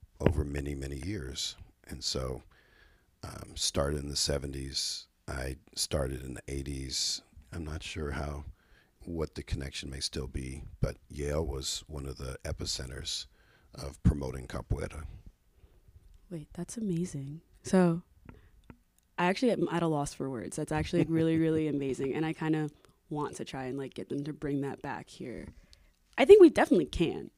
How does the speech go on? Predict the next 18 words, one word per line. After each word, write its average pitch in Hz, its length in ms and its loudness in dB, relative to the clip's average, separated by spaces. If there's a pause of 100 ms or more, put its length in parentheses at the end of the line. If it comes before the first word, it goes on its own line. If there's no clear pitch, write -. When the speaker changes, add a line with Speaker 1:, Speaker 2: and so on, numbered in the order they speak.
Speaker 1:
Yes, 175 480 0
absolutely. 104 840 -2
Happy 78 300 -2
to 85 80 4
help. 98 280 0 (360)
Speaker 2:
Oh, 220 360 0 (160)
okay. 156 440 -2 (340)
So 247 480 10
that'll, 208 300 2
we're 196 180 0
gonna 208 200 4
segue 175 680 -2
into 165 460 2
kind 175 180 -4
of, 175 100 0
like, 160 220 -8
the 180 120 -4
meat 151 440 -4